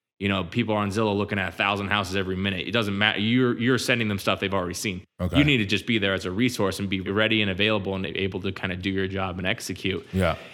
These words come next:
Speaker 1: And that whole deal was, was fairly easy till the end. We went through our final walkthrough and, uh, the radiator was leaking.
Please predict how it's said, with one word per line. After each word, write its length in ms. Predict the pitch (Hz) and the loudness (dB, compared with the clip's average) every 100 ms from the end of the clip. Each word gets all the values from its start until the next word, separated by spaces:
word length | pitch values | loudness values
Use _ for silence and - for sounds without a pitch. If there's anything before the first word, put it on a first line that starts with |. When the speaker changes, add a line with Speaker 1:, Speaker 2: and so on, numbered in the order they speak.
| - | -2
Speaker 1:
And 180 | 107 123 | 2 6
that 140 | 117 | 6
whole 140 | 117 123 | 4 4
deal 340 | 117 127 131 | 4 6 6
was, 320 | 120 101 - | 4 2 -2
was 240 | 120 110 110 107 | 0 0 -2 0
fairly 300 | 143 156 151 | 2 4 6
easy 180 | 143 131 | 4 4
till 160 | 135 | 4
the 100 | 120 | 6
end. 220 | 113 143 131 | 6 6 4
We 80 | |
went 160 | 117 107 | 2 2
through 100 | 117 | 2
our 80 | 107 | 4
final 260 | 120 117 | 4 4
walkthrough 640 | 110 113 113 - 139 139 107 | 6 4 4 0 2 4 4
and, 200 | 104 101 | 4 4
uh, 320 | 101 95 92 - - | 2 2 0 -4 -4
the 100 | 110 | 0
radiator 600 | 107 139 120 107 104 104 | 2 4 6 6 4 4
was 480 | 95 98 92 82 - - - | 2 2 0 -6 -8 -10 -4
leaking. 520 | 113 123 104 90 95 | 0 2 0 -6 -6